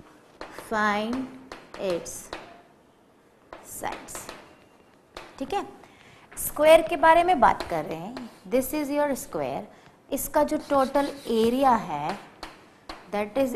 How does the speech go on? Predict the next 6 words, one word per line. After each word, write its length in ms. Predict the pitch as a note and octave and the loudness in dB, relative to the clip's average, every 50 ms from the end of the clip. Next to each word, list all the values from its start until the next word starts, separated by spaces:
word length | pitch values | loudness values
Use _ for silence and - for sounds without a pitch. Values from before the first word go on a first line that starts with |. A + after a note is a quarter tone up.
| - - | -6 -8
equal 260 | G3+ - - F#3 F3 F3+ - | -8 -6 -6 -4 -6 -4 -6
to 80 | G3+ G#3 G3+ | -8 -8 -8
sixteen 540 | - - A#3 A#3 - - - C4 C4+ C4+ A#3+ A#3 | -8 -10 -10 -10 -10 -8 -6 -4 -4 -2 -2 -2
hundred 500 | G#3 F3+ F3 D#3+ E3 E3 E3 E3+ E3+ F3 F3+ | -2 -2 -4 -6 -6 -6 -6 -6 -6 -8 -12
square, 500 | - - - - F3 D#3+ D#3 D#3 F#3 A3 A3+ - - - - - - - _ _ _ - _ _ - - - - - - - - - - - | -12 -14 -10 -8 -6 -6 -4 -6 -6 -8 -10 -14 -20 -20 -20 -20 -20 -20 _ _ _ -20 _ _ -18 -18 -18 -20 -20 -20 -20 -20 -20 -20 -20
square 460 | - - - - - F3+ D#3+ - G#2 | -20 -20 -16 -10 -8 -6 -6 -6 -8